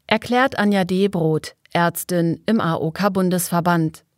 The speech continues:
Betroffen sind meist ältere oder immungeschwächte Menschen. Die Impfungen gegen Windpocken schützen zwar nicht garantiert vor einer Gürtelrose, bei einer Erkrankung ist der Verlauf jedoch zumeist leichter.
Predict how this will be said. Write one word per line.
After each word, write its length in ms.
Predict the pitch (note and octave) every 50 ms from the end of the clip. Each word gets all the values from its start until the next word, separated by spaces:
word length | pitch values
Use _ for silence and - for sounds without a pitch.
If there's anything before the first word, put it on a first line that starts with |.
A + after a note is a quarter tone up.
| _ _ - - - - - _
Betroffen 520 | - A#3 A3+ - G#3+ B3 C4 - C#4 C#4+ B3
sind 240 | G#3+ G#3 G3+ -
meist 280 | - F3+ F3+ F3 - -
ältere 600 | - F3+ G3 G#3+ - - G3+ F3+ E3+ E3 D#3 C3+ - -
oder 400 | E3+ E3+ E3 D#3 C#3+ B2 - -
immungeschwächte 800 | E3+ E3+ F3+ G3+ B3+ B3+ A3 F#3 - - E3+ E3 D#3 - - F3
Menschen. 600 | F3 E3+ E3 E3 D#3+ - - F3 E3+ D#3+ D#3 - _ - - - _ _ _ _ -
Die 140 | F3 G3 G3
Impfungen 480 | F3+ A#3+ A#3 - G#3+ G3+ G3 F#3+ F#3+ F3
gegen 320 | F3+ F3+ D#3+ D#3+ E3 D3+
Windpocken 640 | F#3 A#3 C4+ - - A3 G#3 - G#3 G3+ G#3 - - _ -
schützen 380 | - - D4+ D4 - - A3+
zwar 260 | A3 - - F#3+ F3+ F#3
nicht 300 | F3 E3+ E3 - - -
garantiert 560 | E3+ D#3+ D#3+ D#3 D3+ D3+ - G#3 G#3 - -
vor 120 | - F3+
einer 260 | - - E3+ E3+ D#3+
Gürtelrose, 800 | D#3 D#3+ F#3 G3+ - A#3+ A#3+ A3+ A#3 A3+ A3 G#3+ G#3 A3+ A3 A3 A3 - - - - - - _ _ _
bei 80 | - G#3+
einer 260 | F#3+ F#3 A3 A3 A3
Erkrankung 800 | D3+ - G3 - - F#3+ F3 F3+ F3 - - A3+ B3 C4 C#4 C#4+ -
ist 200 | - B3 - -
der 100 | C4 A#3
Verlauf 400 | - A#3 A3 G#3 F#3+ G3 G#3 - -
jedoch 360 | - G#3 G3 G#3 G3 F#3+ -
zumeist 500 | - - - A3 G#3+ G#3 G#3+ A3 - -
leichter. 560 | G3+ F3+ F3 E3+ D#3 - - D#3+ D3+ D3 D#3+